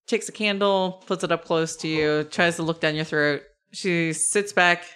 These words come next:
uh, puts it down. She's also like, this is obviously not a super trained person.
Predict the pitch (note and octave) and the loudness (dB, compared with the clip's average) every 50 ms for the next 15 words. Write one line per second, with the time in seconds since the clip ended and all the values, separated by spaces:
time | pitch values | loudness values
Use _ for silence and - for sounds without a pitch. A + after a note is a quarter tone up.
0 | - - - D3 C3+ C3 C3 - F#3+ F#3 F3+ G3 E3+ F3+ E3+ E3 D#3+ D#3+ D#3 D3 | -20 -14 -10 -8 -6 -8 -6 -4 -4 -4 -2 -2 0 2 2 2 2 0 -2 -6
1 | - - G3+ F#3+ G3+ F#3+ F#3+ D#3+ C3 C3+ B2+ B2 A#2+ - - _ _ _ _ _ | -10 -8 -6 -2 -2 -2 -2 -2 -4 -4 -4 -4 -6 -8 -16 _ _ _ _ _
2 | _ _ - E3+ F3 E3+ D#3+ - - - F3+ E3+ D#3+ E3+ E3 D#3+ E3 E3 D#3+ D3+ | _ _ -10 -8 -8 -8 -6 -4 0 2 2 2 2 2 0 0 -2 -2 -4 -2
3 | D3 D3 C#3+ C#3 C#3 C#3 C3+ C#3+ C#3+ - D#3+ D3 - C#3+ C3+ C3 - C#3 C3 A#2+ | 0 0 0 2 0 0 -4 -4 -4 -4 -6 -4 -4 -6 -6 -6 -6 -8 -8 -8
4 | A#2 - C3+ B2+ B2+ - G2+ A#2 C3 C#3 D3 | -6 -6 -6 -6 -6 -8 -8 -10 -8 -10 -12